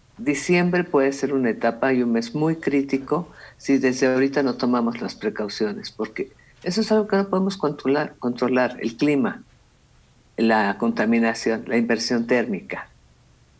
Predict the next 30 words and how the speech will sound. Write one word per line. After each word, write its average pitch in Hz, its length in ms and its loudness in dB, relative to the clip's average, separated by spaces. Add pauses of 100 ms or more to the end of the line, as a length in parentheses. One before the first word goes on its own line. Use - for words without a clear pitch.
(140)
Nada 165 300 2
de 165 100 -2
eso 160 160 -8
se - 140 -8
puede 135 300 0
controlar, 110 600 -2 (260)
que 120 100 0
viene 135 240 4
a 135 40 -2
ser 127 200 0
un 135 140 0
factor 120 540 -2 (460)
doblemente 147 760 2
peligroso 110 840 -2
para 107 220 2
lo 101 140 0
que 110 140 -2
ya 107 100 2
estamos 104 400 -8
viviendo. 92 460 -8 (240)
Y 143 100 2
en 139 120 2
toda 190 200 2
la 147 140 2
República, 120 540 -4
no 110 120 -2
solamente 101 500 -2
Ciudad 98 240 -4
de 110 80 -10
México. - 560 -12